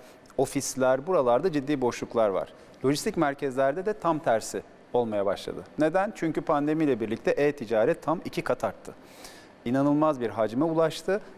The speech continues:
ve onu besleyecek lojistik merkezlere ihtiyaç duyulmaya başlandı. Aynı şekilde de, e, kent içi depolar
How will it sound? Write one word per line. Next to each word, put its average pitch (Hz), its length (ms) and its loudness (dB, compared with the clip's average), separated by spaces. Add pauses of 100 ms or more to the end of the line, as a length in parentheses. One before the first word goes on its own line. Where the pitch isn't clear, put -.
(120)
ve 165 80 2
onu 180 300 0
besleyecek 139 640 0
lojistik 143 420 -2
merkezlere 117 760 2 (300)
ihtiyaç 151 500 0
duyulmaya 104 400 -4
başlandı. 92 520 -4 (680)
Aynı 226 280 0
şekilde 120 500 -2
de, 220 220 2 (460)
e, 131 360 4
kent 233 440 -4
içi 226 360 -4
depolar 135 520 0